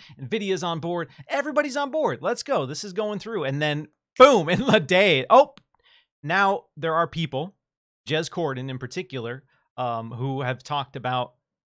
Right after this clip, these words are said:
the fact that because of the C M A's history with this sort of thing, that this deal is dead. This deal is absolutely dead now. There is no chance for it to go through. And if it goes through, it'll take years and years and years.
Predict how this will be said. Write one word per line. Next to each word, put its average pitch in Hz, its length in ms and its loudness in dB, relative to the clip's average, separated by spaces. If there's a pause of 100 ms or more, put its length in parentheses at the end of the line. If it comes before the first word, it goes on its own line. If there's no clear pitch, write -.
(360)
the 131 60 -8
fact 135 360 -4
that 120 120 -10
because 147 320 -6
of 131 140 -10
the 127 60 -10
C 156 300 -8
M 123 140 -6
A's 113 600 -10 (380)
history 117 720 -8
with 120 200 -14
this 123 120 -10
sort 113 260 -10
of 101 80 -14
thing, 110 380 -10 (600)
that 123 100 -12
this 196 160 -2
deal 147 320 -4
is 135 140 -6
dead. 104 280 -6 (200)
This 123 160 -12
deal 139 260 -6
is 98 180 -14
absolutely 123 520 -6
dead 110 240 -8
now. 104 220 -10
There 110 140 -10
is 120 140 -10
no 127 100 -8
chance 113 360 -14
for 117 100 -14
it 110 80 -16
to 113 80 -18
go 104 160 -12
through. 101 420 -16
And 117 140 -10
if 113 100 -12
it 117 60 -12
goes 123 240 -8
through, 131 180 -8
it'll 110 160 -8
take 104 240 -14
years 104 300 -12
and 104 100 -12
years 98 240 -14
and 104 80 -14
years. 101 380 -16